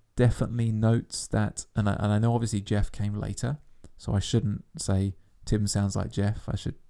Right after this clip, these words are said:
you know, say Jeff sounds like Tim, but I obviously know Jeff's music far better, and I was introduced to Jeff's music first. And there are certain notes that Tim hits that I think,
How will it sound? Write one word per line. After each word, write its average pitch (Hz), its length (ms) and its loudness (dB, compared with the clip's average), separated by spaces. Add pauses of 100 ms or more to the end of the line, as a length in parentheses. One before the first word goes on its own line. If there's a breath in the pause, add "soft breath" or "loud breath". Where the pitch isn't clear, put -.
(300)
you - 80 -12
know, 110 120 -6
say - 200 -12
Jeff 107 280 -4
sounds 104 260 -2
like - 140 -6
Tim, 120 340 0
but 113 120 4
I - 180 -2
obviously 104 320 -2
know 95 140 0
Jeff's - 340 -4
music 101 380 -4 (320 loud breath)
far 101 280 -2
better, 101 380 -2 (340 soft breath)
and 101 120 -2
I 98 40 4
was 95 140 0
introduced 101 480 -4
to - 60 -16
Jeff's - 220 -8
music 101 260 -6
first. 104 400 -2 (440 loud breath)
And 104 120 2
there 104 100 4
are 101 60 2
certain 104 500 0
notes - 440 0
that 104 160 -4 (240)
Tim 113 240 0
hits 98 480 -2 (600 soft breath)
that 101 140 0
I 95 100 2
think, - 500 -4